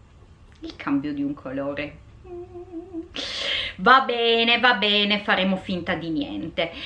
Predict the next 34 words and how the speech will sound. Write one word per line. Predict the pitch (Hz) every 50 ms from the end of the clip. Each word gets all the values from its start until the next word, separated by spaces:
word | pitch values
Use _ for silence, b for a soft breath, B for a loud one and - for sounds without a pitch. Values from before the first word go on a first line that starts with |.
| B B B
Allora, | B 370 427 339 233 196 180 175 180 175 170 170 - -
eh, | - 202 190 185 180 175 175
quindi, | - 302 311 277 220 180 160 165 175 - -
diciamo, | 220 254 262 262 240 214 220
dopo | 233 - - 392
aver | 330 277 277 277
fatto | - - 240 226 220 - 240
il | 226 233
campione | 233 - 262 247 247 247 233 226 226 233 233 233
nel | 240 240 247 233
modo | 226 226 233 233 220
in | 254 233 208
cui | 226 233 233 226
è |
indicato | 214 214 202 202 196 - 208 196 - 208
nel | 190 185 180 180
pattern, | - - 196 180 - 196 190 190
ma | 196 196
non | 190 202 214 233
mi | 254 233
voglio | 190 175 196 208 208 202
dilungare | 190 202 196 196 190 180 170 190 190 190 190 175
troppo | - 180 175 175 - 165
su | - - 165 -
questo | 180 175 165 - - 165
perché | - 180 160 165 - 170
c'è | 165 - 190
un | 180 170 165 156
video | 143 185 180 147 135 156 147 135 117 - - -
su | - - - 185 -
come | - 208 190 190 165
fare | - - 175 160 156
il | 156 151
campione | - 156 151 156 143 175 170 160 147 143 131 - - -